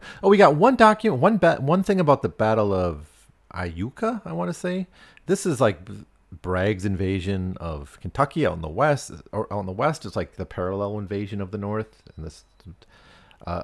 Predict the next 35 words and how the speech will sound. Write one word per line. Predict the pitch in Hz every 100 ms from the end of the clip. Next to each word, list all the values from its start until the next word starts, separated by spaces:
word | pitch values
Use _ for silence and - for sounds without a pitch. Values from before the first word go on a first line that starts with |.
| -
a | 139
much | 247 -
more | 139
decisive | 104 - 104 101 90
Confederate | - 87 - 78 76 78 -
defeat | 73 82 78
from | - 76 76
this, | 78 80
from | - -
the | 76
sound | - 80 76
of | 82
this | 135 - - -
particular | - 120 139 123
document. | 123 120 131 127 131 _ _ - - - - - - - _ _ _ -
Um, | 87 82 80 76 -
I | 110
don't | 104
know | 101
too | 92 110
much | 98
about | - 90
this | 90 -
invasion, | 87 95 90 95 82
but | 82
it | 80 -
seems | 90 87 80
it | 80
was, | 78 80 76 - - - _ _ -
uh, | 85 80 - _ _ -
an | 95
attempt | 101 - - - 156 120
to | 117
try | - 120 104
to, | - 107 90 80